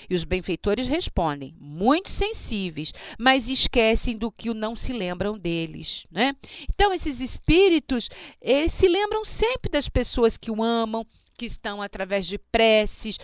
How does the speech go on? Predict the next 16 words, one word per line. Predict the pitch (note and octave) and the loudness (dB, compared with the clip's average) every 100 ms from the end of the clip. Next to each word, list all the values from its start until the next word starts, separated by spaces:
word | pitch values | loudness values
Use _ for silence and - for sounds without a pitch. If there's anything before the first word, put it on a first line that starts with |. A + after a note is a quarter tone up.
| - - | -16 0
dessas | G3+ F#3+ G3 | 2 2 0
solicitações. | - F#3+ F#3 - - F#3+ - F#3 F#3+ - - | -2 -2 -4 -6 -4 -4 -4 -6 -6 -12 2
E | A4+ A#4+ | 8 8
aqueles | A4 - F4 D4+ C#4 | 6 4 6 4 0
do | A#3 C4 | -2 -6
qual | - B3+ A3+ A3+ | 4 8 10 8
não | A3+ | 0
lembram | G#3 G3 F#3 F#3 F#3 | -2 -2 -2 -4 0
dele, | B3 F4 D4+ - | 2 4 2 -2
acabam | A#4+ A4+ A4+ | 0 2 2
também | A4+ G#4 G4+ | 2 0 -2
esquecendo, | G#4 - G#4 - F4 D#4+ D#4 | -2 0 0 0 -4 -4 -4
como | - D#4 | -8 -8
todos | D4 C#4+ C#4 C4+ | -4 -4 -4 -6
nós, | G#3 G3 G3 - | -4 -4 -4 -6
né? | C#4+ | -6